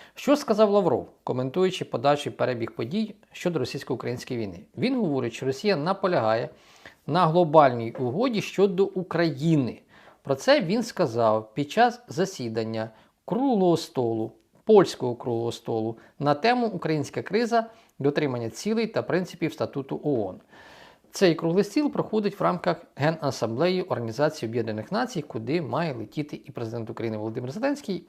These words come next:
і де він зустрінеться із Дональдом Трампом. І Лавров сказав, що адміністрація Трампа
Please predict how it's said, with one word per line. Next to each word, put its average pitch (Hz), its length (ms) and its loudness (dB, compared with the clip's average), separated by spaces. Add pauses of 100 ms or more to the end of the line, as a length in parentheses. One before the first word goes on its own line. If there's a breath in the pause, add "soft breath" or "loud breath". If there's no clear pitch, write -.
(160)
і 160 120 0
де 135 240 2
він 135 140 -4
зустрінеться 190 600 -4 (100)
із 165 280 -4
Дональдом 123 540 -4
Трампом. 92 400 -10 (1000 loud breath)
І 254 100 0
Лавров 233 280 6
сказав, 120 480 0
що - 160 0
адміністрація 226 540 -2
Трампа 147 380 0